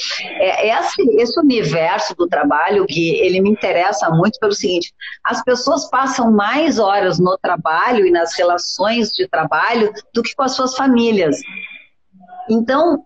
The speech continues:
ah, essa potência no trabalho, ela tem uma outra coisa que é maravilhosa, que é o seguinte, o trabalho.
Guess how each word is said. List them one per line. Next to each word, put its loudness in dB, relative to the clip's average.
ah, 0
essa -2
potência -2
no 0
trabalho, 0
ela 2
tem -2
uma 2
outra 2
coisa 0
que -4
é -2
maravilhosa, 0
que -4
é 2
o 0
seguinte, -2
o -4
trabalho. 0